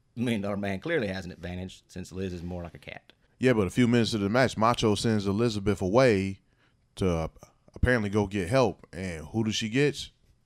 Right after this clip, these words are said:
Speaker 1: Hulk Hogan.
Speaker 2: <laughs>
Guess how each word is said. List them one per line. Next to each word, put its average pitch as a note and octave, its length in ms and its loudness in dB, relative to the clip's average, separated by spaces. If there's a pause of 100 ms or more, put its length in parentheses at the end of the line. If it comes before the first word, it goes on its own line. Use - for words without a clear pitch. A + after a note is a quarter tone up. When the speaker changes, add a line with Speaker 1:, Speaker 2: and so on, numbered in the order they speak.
(880)
Speaker 1:
Hulk B2 400 -2 (380)
Hogan. G#2+ 840 0 (160)
Speaker 2:
<laughs> C#3+ 180 0